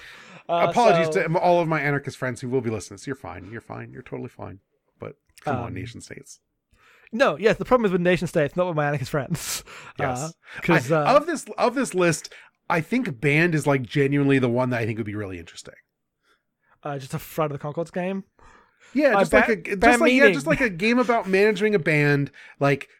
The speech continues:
Speaker 2: figuring your shit out, like, tours, like, whether you even want a tour, wh-, like, what it looks like, just the different asp-, you need, like, a bunch of bands to, like, offer their stories and, like, consult, you know, like, but you could do a lot with this.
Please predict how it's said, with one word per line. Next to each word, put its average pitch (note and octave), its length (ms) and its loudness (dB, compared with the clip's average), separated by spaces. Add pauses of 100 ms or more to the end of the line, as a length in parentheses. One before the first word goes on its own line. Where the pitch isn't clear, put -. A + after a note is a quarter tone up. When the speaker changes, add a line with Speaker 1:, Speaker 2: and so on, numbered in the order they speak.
Speaker 2:
figuring G3 360 0
your F#3+ 100 2
shit E3+ 220 2
out, D3+ 440 0
like, C#3+ 220 -6 (240)
tours, G#3+ 600 0
like, F3+ 160 2 (140)
whether F#3+ 180 2
you F3 80 -2
even C3 240 0
want C#3+ 160 2
a D3 40 2
tour, D#3+ 440 0
wh-, C#3+ 120 -6
like, C#3+ 160 -2
what F3+ 140 2
it C#3+ 100 -6
looks D3 200 -2
like, F3+ 140 2
just A#3+ 200 0
the A#3 80 2
different G3 480 -2
asp-, E3 280 -6
you G3 180 -4
need, A#3 320 2
like, E3+ 340 2 (300)
a - 100 -4
bunch D#3+ 260 0
of B2+ 180 -2
bands C3+ 420 -2
to, C#3 140 -2
like, A2+ 300 -4
offer B2 600 -4 (240)
their B2 240 -2
stories A#2 640 -2
and, A2 100 -8
like, G#2 160 -8
consult, G#2+ 500 -10
you F#3+ 140 -4
know, A3 160 2
like, G#3+ 240 0
but A3 260 -2
you C4+ 140 4
could F#4 100 2
do D#4 140 4
a - 20 2
lot A3 240 0
with - 140 -6
this. A2 380 -12